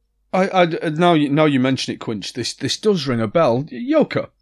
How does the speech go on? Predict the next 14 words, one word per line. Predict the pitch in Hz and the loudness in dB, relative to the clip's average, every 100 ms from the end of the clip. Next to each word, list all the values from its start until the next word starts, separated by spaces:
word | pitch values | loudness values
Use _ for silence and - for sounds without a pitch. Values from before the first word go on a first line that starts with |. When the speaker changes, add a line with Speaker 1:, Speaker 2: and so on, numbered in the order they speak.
| _ _ _ _ - | _ _ _ _ -4
Speaker 1:
Uh, | 185 - - 240 208 | -4 -4 -2 0 2
so | - | 2
these, | 220 240 226 - | 2 2 -2 -4
these | 156 214 214 156 | -4 -2 -2 0
are, | 135 123 107 - | 0 0 -2 -2
these | 160 117 | -4 -2
are | 117 | -4
pigments | - - 123 127 113 - - | -4 -6 -4 -4 -4 -8 -12
that | - | -14
can | - 110 | -12 -8
be | 120 | -8
used | 110 110 107 104 - | -6 -4 -4 -8 -8
to | - | -10
create | - - 117 113 117 113 - - - | -10 -8 -4 0 0 0 -6 -12 -12